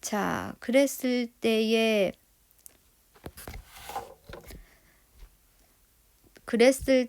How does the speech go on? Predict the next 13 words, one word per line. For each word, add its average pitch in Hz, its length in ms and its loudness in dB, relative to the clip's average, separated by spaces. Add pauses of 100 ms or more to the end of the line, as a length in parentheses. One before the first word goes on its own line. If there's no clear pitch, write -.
(120)
때에 262 760 6
이러한 233 540 2
자연수 208 720 0
중 269 500 0
가장 262 680 0
작은 214 420 0
수를 254 320 2
구하여라. 202 680 0
그럼 226 340 -2
우선 208 360 0
여기서 196 260 0
우리는 190 240 -2
스몰 359 560 0